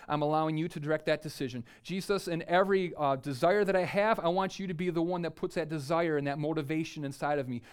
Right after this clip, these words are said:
Jesus, I need you." Because me doesn't work. In fact, it says this in John, uh, three thirty. I love this. John the Baptist is talking about Jesus. And he says, "He must become greater and greater,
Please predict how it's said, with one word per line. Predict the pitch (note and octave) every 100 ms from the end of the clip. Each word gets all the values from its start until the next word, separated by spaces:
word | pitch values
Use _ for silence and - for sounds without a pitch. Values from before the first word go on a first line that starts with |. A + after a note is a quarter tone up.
| -
Jesus, | E3 F#3 - F#3 -
I | E3
need | F3 E3+ E3+ E3 - _
you." | B2+ C#3+ C#3+ A2 - _ _ _ - _ _ _ _ _ -
Because | - - C#3+ A#2+
me | C3+ F3+ F#3
doesn't | E3+ D#3 D3+
work. | C#3+ B2 - - -
In | D#3+
fact, | G3+ F#3+ F#3+
it | F3+
says | G#3 G3 E3
this | F#3+ -
in | D3+ C#3+
John, | B2 E3 E3+ E3 -
uh, | C#3
three | - E3+ D3
thirty. | E3+ D3+
I |
love | C#3+ D#3
this. | C3+
John | - D#3+ E3
the | D#3+
Baptist | D3 D3 D#3+ C3+ A#2+ - - -
is | C#3+
talking | - E3+ E3 E3+
about | D3+ C#3+ C3
Jesus. | D#3+ E3+ - A#2+ - - -
And |
he | D#3+
says, | D#3+ F3 -
"He | - G#3+
must | A#3 A3+ A3+
become | G#3+ - F#3+
greater | E3 D3+ G3 G#3+ A3
and | G#3 G#3
greater, | D#3 D#3+ D3 C#3